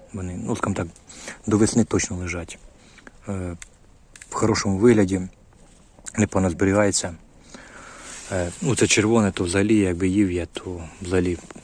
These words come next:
шикарне було. Тобто по смаковим, от зараз там Джона Голда, там кислинка десь відсотків, е, Red Джона Принца, вибачаюсь.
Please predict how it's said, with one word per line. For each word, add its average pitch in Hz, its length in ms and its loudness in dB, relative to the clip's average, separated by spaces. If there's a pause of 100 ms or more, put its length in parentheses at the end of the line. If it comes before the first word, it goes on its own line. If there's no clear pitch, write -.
(400)
шикарне 92 440 -4
було. 90 200 -2
Тобто - 220 -6
по - 140 0
смаковим, 113 600 6 (560)
от 95 100 0
зараз 117 240 6
там 98 420 2 (220)
Джона 110 200 6
Голда, 101 420 4 (540)
там 90 140 -2
кислинка 107 540 4
десь 90 300 -6
відсотків, - 720 -2 (520)
е, 107 100 -2
Red 107 200 6
Джона 104 220 4
Принца, 92 460 0
вибачаюсь. 90 560 -6